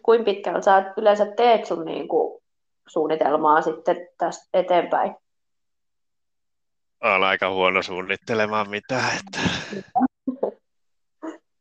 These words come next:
Speaker 2: se tulee sitten. Eiköhän se
Speaker 1: Joo.
Speaker 2: samaa kaavaa mene ensi vuonna taas.
Speaker 1: Niin.
Speaker 2: Taas samat kisat.
Speaker 1: Just näin. Joo, et katsotaan, ketä
Speaker 2: Luultavasti.
Speaker 1: sitten
Speaker 2: Vaikka
Speaker 1: Niin.
Speaker 2: millä, millä sitä, kun sitä ei tiedä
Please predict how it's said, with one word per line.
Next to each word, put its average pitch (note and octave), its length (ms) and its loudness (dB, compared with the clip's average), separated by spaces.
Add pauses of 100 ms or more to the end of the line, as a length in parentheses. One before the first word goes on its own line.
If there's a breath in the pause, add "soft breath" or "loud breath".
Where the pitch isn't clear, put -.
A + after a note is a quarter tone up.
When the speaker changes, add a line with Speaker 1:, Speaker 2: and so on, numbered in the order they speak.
(420)
Speaker 2:
se F2+ 300 2
tulee A#2+ 300 0
sitten. - 420 -4 (580 loud breath)
Eiköhän F#2+ 380 0
se C#3+ 80 0
Speaker 1:
Joo. C3 40 -2
Speaker 2:
samaa B2+ 400 2
kaavaa G#2 520 4
mene G2+ 240 -2 (120)
ensi F#2+ 240 -6
vuonna F#2 280 -8
taas. F2 400 -2 (580)
Speaker 1:
Niin. F3 260 -2 (840)
Speaker 2:
Taas F#2 300 -2
samat F2 280 -4 (160)
kisat. E2 320 -4 (880)
Speaker 1:
Just F#3+ 340 -4
näin. F#3+ 260 -10 (1600)
Joo, F#3+ 160 -6
et - 140 -8
katsotaan, D#3 480 2
ketä D#3+ 140 2
Speaker 2:
Luultavasti. A2+ 300 2 (120)
Speaker 1:
sitten - 240 -6 (500)
Speaker 2:
Vaikka G3+ 180 2
Speaker 1:
Niin. F3+ 100 0
Speaker 2:
millä, G#3 200 0
millä G#2+ 240 -2
sitä, A2 300 -2
kun G#2 140 -12
sitä G2+ 340 -2
ei G2+ 140 0
tiedä G2+ 300 2